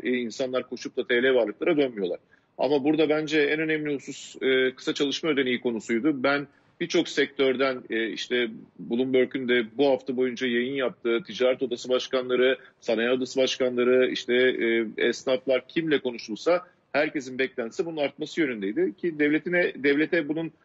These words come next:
bir maliyeti de yok. Çünkü zaten, e, daha önce ödenmiş olan işsizlik fonu üzerinden karşılanıyor. Yani bizim bunu ayrıca bir bütçe ayırıp da karşıladığımız bir pandemi bütçemiz olmadığı için oradan karşıladığımız bir süreç de yok. E, bence bu, e,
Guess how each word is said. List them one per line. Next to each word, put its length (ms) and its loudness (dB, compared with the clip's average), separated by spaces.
bir 120 2
maliyeti 480 2
de 60 2
yok. 240 2
Çünkü 380 -2
zaten, 440 2
e, 200 0
daha 120 4
önce 240 0
ödenmiş 360 -4
olan 140 0
işsizlik 420 -6
fonu 160 0
üzerinden 420 0
karşılanıyor. 520 0
Yani 400 0
bizim 300 -2
bunu 260 2
ayrıca 420 2
bir 160 -2
bütçe 520 0
ayırıp 380 -2
da 140 -2
karşıladığımız 640 -2
bir 80 -2
pandemi 440 -2
bütçemiz 340 -2
olmadığı 320 4
için 260 -2
oradan 320 2
karşıladığımız 640 0
bir 60 -8
süreç 340 0
de 40 6
yok. 220 4
E, 280 2
bence 540 0
bu, 280 2
e, 240 4